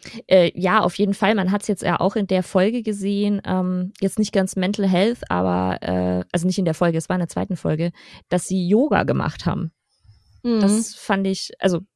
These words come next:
Speaker 1: <laughs> um kurz auf diese Yoga-Sache zurückzukommen, ich fand die Filmaufnahmen seltsam <laughs> dazu.
Speaker 2: Ja, sie haben mir ein bisschen zu sehr irgendwie auf die, äh, Glied-,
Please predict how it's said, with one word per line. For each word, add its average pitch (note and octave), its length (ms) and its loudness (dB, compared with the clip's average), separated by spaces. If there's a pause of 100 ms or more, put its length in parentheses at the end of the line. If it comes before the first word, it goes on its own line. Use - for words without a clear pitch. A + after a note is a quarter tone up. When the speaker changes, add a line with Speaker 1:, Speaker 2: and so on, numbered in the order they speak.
(1200)
Speaker 1:
<laughs> - 1120 -2
um F3+ 140 2
kurz A3 220 2
auf G#3+ 120 2
diese F#3 200 -2
Yoga-Sache B3+ 540 0
zurückzukommen, B3+ 560 -6
ich - 140 -6
fand A3+ 180 2
die G#3 60 0
Filmaufnahmen D#4 800 2
seltsam C#4 520 4
<laughs> - 0 -
dazu. F4+ 520 6 (280)
Speaker 2:
Ja, A3+ 260 8
sie B3+ 120 6
haben B3 100 6
mir C4 60 8
ein B3+ 60 4
bisschen B3 300 0
zu C4+ 160 2
sehr A#3 360 8
irgendwie A#3 240 6
auf A3 100 -2
die, - 220 -8 (120)
äh, G3 180 2
Glied-, A3+ 680 -2